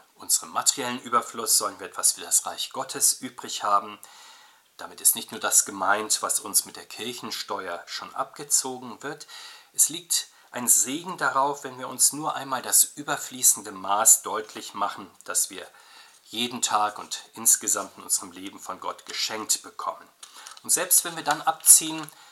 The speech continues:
was an Steuern, Abgaben und nötigen Ausgaben weggeht, bleibt doch bei den meisten immer noch ein volles Maß, ein Überfluss übrig, Gott sei Dank. Und wenn wir davon auch etwas für das Reich Gottes geben, dann legen wir Schätze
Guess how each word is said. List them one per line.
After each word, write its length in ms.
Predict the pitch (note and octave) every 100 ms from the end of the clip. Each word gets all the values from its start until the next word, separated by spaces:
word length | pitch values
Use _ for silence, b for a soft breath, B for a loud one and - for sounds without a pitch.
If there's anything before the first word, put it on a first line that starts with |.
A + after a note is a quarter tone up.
| B
was 180 | G#2 -
an 120 | G2+
Steuern, 600 | - - A2+ A#2 C3 A#2
Abgaben 720 | A2 B2 - A#2+ A2 A2 G#2+ E2
und 260 | D#2+ -
nötigen 500 | G#2+ A#2 C3 A2+ G#2+
Ausgaben 760 | - A2 - - G#2 G2+ G2 G#2+
weggeht, 640 | A2 - - A2 - -
bleibt 300 | G2 A#2 -
doch 120 | C3 -
bei 140 | A2+
den 140 | A2+ G#2
meisten 520 | F#2+ B2+ C#3 - -
immer 260 | C3+ C3+
noch 240 | C3 C3 -
ein 180 | E2+ -
volles 580 | - C3+ D3+ D#3+ -
Maß, 580 | G#2+ G#2 G2 G2+ - -
ein 200 | G2 F#2+ - B B -
Überfluss 680 | A#2 G#2+ - F#2 G2 - -
übrig, 400 | A#2+ - - -
Gott 240 | - - -
sei 180 | F#2+
Dank. 340 | - E2+ - _ B B B B B
Und 80 | -
wenn 160 | F#2+ F#2+
wir 100 | F2
davon 480 | A#2+ - A#2+ G#2+ - B B B B
auch 220 | - G2+
etwas 420 | G#2 - F#2 -
für 140 | - F2
das 240 | E2 -
Reich 280 | E2 D#2 -
Gottes 380 | G#2+ - - -
geben, 340 | G2+ F#2+ F#2+
dann 240 | F2+ F2 E2+
legen 260 | E2+ F2+
wir 80 | F2
Schätze 520 | - F#2+ - - F#2+